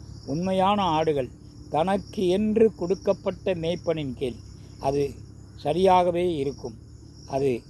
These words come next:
அந்த மேய்ப்பனின் குரலை கேட்டு அவன் சத்தத்திற்கு அடங்கி நடக்கும். அப்படி சபையை விட்டு சபை மாறுவது, மேய்ப்பர்களை குறை சொல்லுவது, இவைகளெல்லாம் நல்ல ஆடுகள் அல்ல. அந்த ஆடுகள்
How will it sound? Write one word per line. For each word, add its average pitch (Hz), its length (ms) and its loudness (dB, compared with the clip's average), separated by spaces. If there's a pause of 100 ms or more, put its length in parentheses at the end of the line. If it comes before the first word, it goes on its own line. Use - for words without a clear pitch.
(340)
அந்த 151 280 2
மேய்ப்பனின் 180 580 2
குரலை 160 380 4
கேட்டு 127 440 -4 (280)
அவன் 139 360 -2
சத்தத்திற்கு 170 640 -2
அடங்கி 147 420 0
நடக்கும். 123 460 -2 (440)
அப்படி 135 440 -4 (300)
சபையை 170 400 2
விட்டு 160 280 -6
சபை 143 280 -2
மாறுவது, 127 560 -2 (520)
மேய்ப்பர்களை 156 720 0
குறை 151 220 -2
சொல்லுவது, 131 640 -4 (520)
இவைகளெல்லாம் 151 760 2 (380)
நல்ல 165 480 2 (100)
ஆடுகள் 139 420 0
அல்ல. 123 400 0 (440)
அந்த 127 200 -4
ஆடுகள் 170 500 2